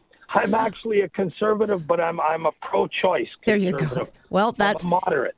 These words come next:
Speaker 2: I, I agree with you, and I thank you for your call. But Anthony, you know, he does strike on something that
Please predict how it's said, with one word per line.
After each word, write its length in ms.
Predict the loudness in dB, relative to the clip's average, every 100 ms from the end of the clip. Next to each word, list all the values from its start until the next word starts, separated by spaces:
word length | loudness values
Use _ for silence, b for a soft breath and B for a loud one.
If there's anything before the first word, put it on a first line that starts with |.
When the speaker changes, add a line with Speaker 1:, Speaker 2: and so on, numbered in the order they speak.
| 0
Speaker 2:
I, 140 | 0
I 140 | 2 2
agree 340 | 2 2 2
with 120 | 2
you, 40 | 2
and 80 | 0
I 60 |
thank 300 | 0 -2 0
you 60 | 0
for 100 | 2
your 160 | 2
call. 380 | 2 2 2 2
But 180 | 0 0
Anthony, 500 | 0 0 0 0 0 0
you 120 | 0
know, 100 | 0
he 260 | 0 0 2
does 420 | 2 0 -2 -6
strike 280 | -4 0 2
on 140 | 0
something 400 | 2 0 0 0
that 220 | 0 -2